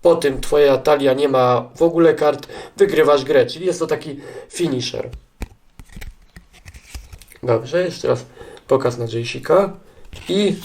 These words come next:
a, i ulotka.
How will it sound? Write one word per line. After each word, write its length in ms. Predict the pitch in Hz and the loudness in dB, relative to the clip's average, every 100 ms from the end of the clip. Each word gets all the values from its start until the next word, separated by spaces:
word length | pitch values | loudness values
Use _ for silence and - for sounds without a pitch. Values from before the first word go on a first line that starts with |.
| - - - - - - - - - - | -14 -14 -20 -20 -20 -20 -10 -10 -10 -2
a, 200 | - - - - _ _ _ _ | 0 0 -6 -20 _ _ _ _
i 80 | 220 | 4
ulotka. 420 | 190 139 120 - | 6 6 4 -4